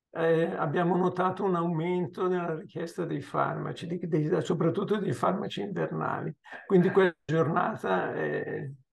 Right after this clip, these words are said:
veramente molto importante, perché la situazione è veramente critica per molte persone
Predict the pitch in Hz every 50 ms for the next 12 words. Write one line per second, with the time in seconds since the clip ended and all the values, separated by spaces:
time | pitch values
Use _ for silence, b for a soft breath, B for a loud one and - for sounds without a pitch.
0 | _ _ - 180 185 165 170 165 175 180 185 185 180 - 175 170 165 165 - -
1 | _ _ _ _ _ _ _ - 180 170 175 185 180 185 185 170 143 - - -
2 | - - - 90 82 78 78 - - - - - 85 78 82 85 - - 98 -
3 | - 95 - - - 87 170 180 90 85 - 165 156 165 160 165 170 85 - -
4 | - - - - - - - - - 117 - 87 80 - 98 85 85 85 85 85
5 | 80 - 87 90 - - 73 - - - - - - - - 143 139 - -